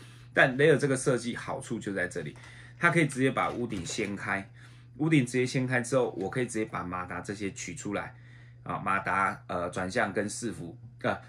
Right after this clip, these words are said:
伺服，伺服的转向马达跟动力输出的马达，两个马达加上电池，我可以直接拿走了。拿走之后，我就把它椅子跟中央扶手这些再把它拼接回去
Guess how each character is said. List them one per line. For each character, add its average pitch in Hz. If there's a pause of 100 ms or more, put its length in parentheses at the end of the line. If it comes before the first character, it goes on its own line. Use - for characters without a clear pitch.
(200)
伺 151
服， 107
伺 -
服 98
的 98
转 90
向 95
马 92
达 87
跟 104
动 113
力 110
输 104
出 104
的 95
马 90
达， 85
两 90
个 92
马 87
达 90
加 104
上 107
电 107
池， 92
我 78
可 -
以 98
直 -
接 90
拿 82
走 -
了。 - (340)
拿 120
走 135
之 120
后， 113
我 92
就 113
把 87
它 104
椅 95
子 87
跟 110 (380)
中 117
央 120
扶 107
手 95
这 98
些 95
再 101
把 85
它 87
拼 95
接 95
回 87
去 -